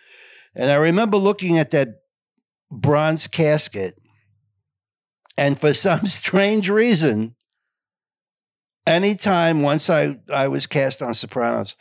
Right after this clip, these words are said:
whenever I was gonna have a really tenacious battle, let's say, with any character, Tony Soprano, Ralph Cifaretto, whatever, uh, I would picture that casket.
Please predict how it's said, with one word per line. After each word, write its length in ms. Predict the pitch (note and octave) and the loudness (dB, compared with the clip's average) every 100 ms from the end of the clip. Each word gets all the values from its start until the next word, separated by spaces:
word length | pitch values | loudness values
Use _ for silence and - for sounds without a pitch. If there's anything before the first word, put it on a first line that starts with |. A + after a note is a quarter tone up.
| _ _ _ | _ _ _
whenever 400 | B2 D#3 G3 G3+ | 0 4 4 4
I 100 | F3+ | 2
was 160 | F3 | 0
gonna 220 | C#3+ D#3+ D3+ | -2 -2 0
have 240 | D3+ C#3 | 0 0
a 180 | B2 G#2 - _ _ _ _ _ _ _ _ | -4 -6 -14 _ _ _ _ _ _ _ _
really 680 | B2 C3 D3+ E3+ F3+ E3 D#3 | -6 0 4 4 4 2 0
tenacious 840 | - D#3 C3+ C#3 D3+ D3+ D#3 C3+ | -2 0 2 2 2 0 -4 -4
battle, 600 | A2+ C3+ B2+ C3 B2+ A#2+ | -4 -2 0 0 -2 -6
let's 200 | A#2 A#2 | -4 -6
say, 220 | - C3 A#2 | -4 -2 0
with 160 | A#2+ | 0
any 180 | A#2+ B2+ | 0 0
character, 560 | - G#2+ F2+ E2 - F2 | -2 -2 -2 -4 -10 -20
Tony 320 | - G#2 G#2 | -8 -6 -4
Soprano, 680 | - G2+ - G#2 G#2 G2 | -6 -8 -6 -4 -2 -4
Ralph 280 | F#2+ F#2+ G2+ | -2 -2 -2
Cifaretto, 600 | - G#2 - F#2+ G2 F#2+ | -4 -10 -6 -2 0 0
whatever, 320 | F2+ F2+ F2 F#2 _ _ _ _ _ _ _ _ - | -2 -6 -10 -16 _ _ _ _ _ _ _ _ -4
uh, 420 | G2 F#2+ F2 D#2 - _ _ _ _ _ _ _ _ | 0 0 -2 -6 -18 _ _ _ _ _ _ _ _
I 160 | - C3 | -2 0
would 180 | D#3+ D#3+ | 0 0
picture 300 | F#3+ - C3+ | -4 -2 -2
that 200 | A2+ G2 | -2 -2
casket. 520 | - D3+ B2+ - - | -6 -8 -8 -14 -18